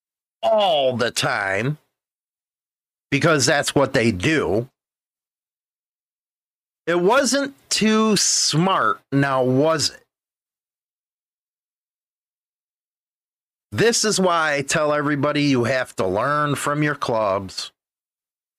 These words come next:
get the understanding about clubs.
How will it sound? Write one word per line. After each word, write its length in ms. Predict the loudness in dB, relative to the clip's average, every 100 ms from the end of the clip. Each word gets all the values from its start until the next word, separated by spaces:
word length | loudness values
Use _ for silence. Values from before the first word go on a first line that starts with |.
| _ -8
get 280 | -4 -4 -2
the 180 | 0 0
understanding 1040 | 0 -2 -2 -4 -4 -4 -2 -2 -2 -2 -2
about 400 | -4 -4 -2 -2
clubs. 680 | -6 -4 -2 -2 -2 -6 -6